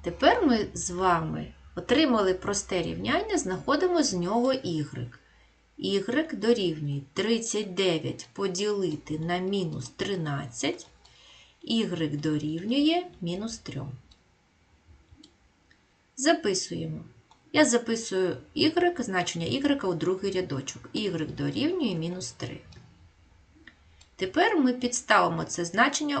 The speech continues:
у перше рівняння або у друге. Значення немає. Давайте у друге підставимо. І обчислимо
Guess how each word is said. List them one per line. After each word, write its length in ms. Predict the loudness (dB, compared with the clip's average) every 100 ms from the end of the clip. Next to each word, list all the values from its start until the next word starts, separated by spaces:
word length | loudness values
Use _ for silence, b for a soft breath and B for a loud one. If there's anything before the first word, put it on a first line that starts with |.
| -2
у 100 | -2
перше 500 | 4 4 4 0 0
рівняння 460 | -4 0 0 0 0
або 200 | 4 6
у 160 | 4
друге. 540 | 4 2 2 0 -6 -6
Значення 500 | 0 2 2 0 -2
немає. 420 | -2 -2 -2 -2
Давайте 420 | -4 2 2 2 -4
у 40 |
друге 340 | -4 -4 -6
підставимо. 600 | -8 -10 -2 0 0 -2 -10 B B B _
І 140 | 2 2 -2 -16 _
обчислимо 640 | -4 -2 0 0 0 0